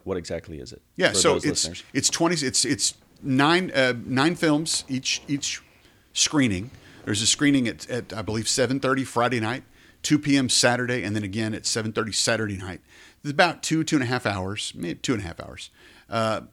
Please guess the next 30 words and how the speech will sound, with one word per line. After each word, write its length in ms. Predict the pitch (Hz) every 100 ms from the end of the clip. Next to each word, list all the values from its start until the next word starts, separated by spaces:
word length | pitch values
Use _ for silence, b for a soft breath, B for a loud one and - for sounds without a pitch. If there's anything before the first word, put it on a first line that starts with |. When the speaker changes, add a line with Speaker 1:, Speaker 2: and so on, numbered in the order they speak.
| -
Speaker 2:
you 220 | 127 120
screen 380 | - - 143 160
the 60 |
nine 240 | 139 135 135
films. 500 | 107 101 98 101 -
It's 240 | 101 - -
in 100 | 87
four 280 | - 104 110
K. 220 | 107 101
It 100 | 92
looks 160 | 110
great. 400 | - 101 95 101 _ B B B
Uh, 160 | 110 117
they're 220 | 117 123 104 101
usually 360 | 131 143 143
put 240 | 113 139 -
in 120 | 110
some 260 | - 117
sort 240 | 117 135 117
of, 300 | 107 - - b b b b
um, 500 | 113 117 117 113 113 _ b b b - -
uh, 260 | 110 110 107 101 _ _ _ _ _ _ _ _ _ _ _ -
uh, 260 | 107 104 78
theme. 460 | - 151 147 175 208 _ _ _ -
Each 200 | 143 -
one 200 | 147 147
Speaker 1:
Okay. 20 |
Speaker 2:
is 80 | 117
a 60 |
theme, 520 | 104 - 120 135 165